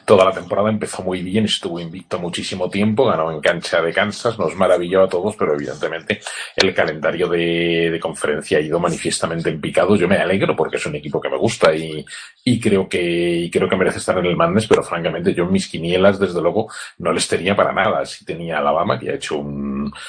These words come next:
un más que decente, por no decir bueno, torneo de la, de la Southeastern, con, imponiéndose a,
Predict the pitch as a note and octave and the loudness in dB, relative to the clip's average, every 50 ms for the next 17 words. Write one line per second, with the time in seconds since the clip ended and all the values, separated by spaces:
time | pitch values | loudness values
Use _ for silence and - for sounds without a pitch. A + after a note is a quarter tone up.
0 | - - - - G2+ G2 F#2 E2+ E2+ F#2+ G2+ - - - D#2+ C#2 D2 - - G2 | -16 -14 -2 2 2 4 4 4 4 4 4 4 2 -4 -6 -8 -8 -8 -4 -4
1 | G#2+ G2+ - - E2+ - D2 D#2+ E2 E2 D#2 - - - D#2 D#2 E2+ F#2 F2 D#2+ | -4 -4 -4 -6 -6 -4 -4 -2 -2 -2 -4 -4 -4 -4 -2 0 2 0 0 0
2 | D#2 D2 D#2 C#2+ D2 F2 F2 E2+ D#2+ D#2+ E2 D#2 D#2 D#2+ D#2 D2+ D2+ D2+ D2+ D2+ | -2 -2 -2 0 2 2 4 4 4 4 6 6 6 6 6 6 4 4 2 2
3 | D2+ D#2+ D#2 D#2 - - D2+ D2 - A2 B2 B2+ - - F#2+ - - - D2+ D#2 | 2 2 0 -2 -2 -2 -4 -4 -4 -4 -4 -4 0 0 0 0 0 -4 -8 -8
4 | D2+ D2 D2+ D2 D#2+ D#2+ D2+ D2+ C#2+ - - E2 D#2 D2+ D2+ | -6 -6 -6 -4 -4 -2 -2 -2 -2 0 0 2 2 2 2